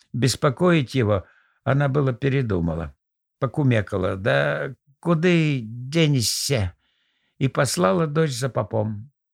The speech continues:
Батюшка явился через три дня, как и обещал. «Здрасте, хозяйки, мир вам!» «А, Ефросинья, так вот кто у нас слёг!»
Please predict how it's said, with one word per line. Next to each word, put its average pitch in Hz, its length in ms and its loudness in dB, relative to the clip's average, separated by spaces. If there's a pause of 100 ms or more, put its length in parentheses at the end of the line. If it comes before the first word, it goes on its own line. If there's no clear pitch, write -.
(400)
Батюшка 165 520 0
явился 139 500 0
через 110 340 -4
три 127 200 0
дня, 107 280 0
как 123 280 -2
и - 20 2
обещал. 104 720 -2 (1700)
«Здрасте, 160 920 4 (140)
хозяйки, 165 800 2 (120)
мир 151 380 4
вам!» 156 440 2 (880)
«А, 185 680 2
Ефросинья, 143 1080 0 (500)
так 139 260 0
вот 175 220 0
кто - 260 -6
у 92 40 -2
нас 87 240 -4
слёг!» - 500 -10